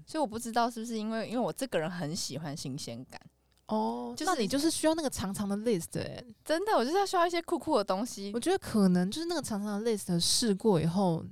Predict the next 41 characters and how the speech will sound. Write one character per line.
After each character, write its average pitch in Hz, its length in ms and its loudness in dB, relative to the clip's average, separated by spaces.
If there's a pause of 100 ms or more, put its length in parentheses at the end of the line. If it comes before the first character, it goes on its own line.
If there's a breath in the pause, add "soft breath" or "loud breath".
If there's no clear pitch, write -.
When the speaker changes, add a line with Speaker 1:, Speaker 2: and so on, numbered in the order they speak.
(180)
Speaker 2:
你 165 400 0
会 214 240 4
找 156 240 0
到 185 200 2
那 185 180 2
种 - 320 -4
就 185 100 -2
是 185 140 -2
你 160 160 0
真 170 160 0
的 175 40 0
Speaker 1:
生 226 220 6
命。 214 340 4 (180)
Speaker 2:
喜 - 380 -4
欢， 175 460 0 (160)
然 165 160 2
后 170 300 4
是 175 420 0 (380 soft breath)
不 175 180 4
用 185 380 4
因 180 180 2
为 185 140 4
它 175 240 0
是 180 100 0
新 170 220 0
鲜 160 200 -2
感， - 200 -6
所 156 180 -4
以 156 140 -2
你 151 140 -4
一 156 120 -8
开 156 240 -2
始 - 300 -6 (240)
做 170 240 2
这 165 80 -4
个 135 80 -2
事 147 140 -4
情 147 120 -10
很 156 100 -8
开 - 180 -10
心， - 260 -8